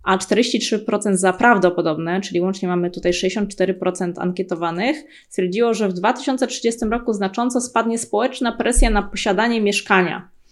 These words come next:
Czyli teraz, e, to, co obserwujemy, Monika, w Polsce, prawda? Że jest bardzo duża ta chęć młodych ludzi, żeby mieć własne mieszkanie. Natomiast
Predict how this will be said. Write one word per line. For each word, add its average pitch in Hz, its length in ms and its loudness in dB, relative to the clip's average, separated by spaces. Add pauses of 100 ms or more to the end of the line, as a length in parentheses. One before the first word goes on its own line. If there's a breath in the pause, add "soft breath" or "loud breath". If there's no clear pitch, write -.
(300 soft breath)
Czyli 185 240 0
teraz, 202 440 0
e, 185 140 -2
to, 208 160 -4
co 214 120 -4
obserwujemy, 190 720 0
Monika, 180 380 -2
w - 100 -14
Polsce, 175 360 -4
prawda? 185 440 0
Że 196 300 0
jest 180 260 -2
bardzo 190 440 4
duża 175 560 -2
ta 170 100 -6
chęć 185 460 0
młodych 185 380 0
ludzi, 233 560 0 (260 loud breath)
żeby 196 240 2
mieć 196 300 4
własne 185 440 0
mieszkanie. 180 600 -2 (520 loud breath)
Natomiast 247 680 -2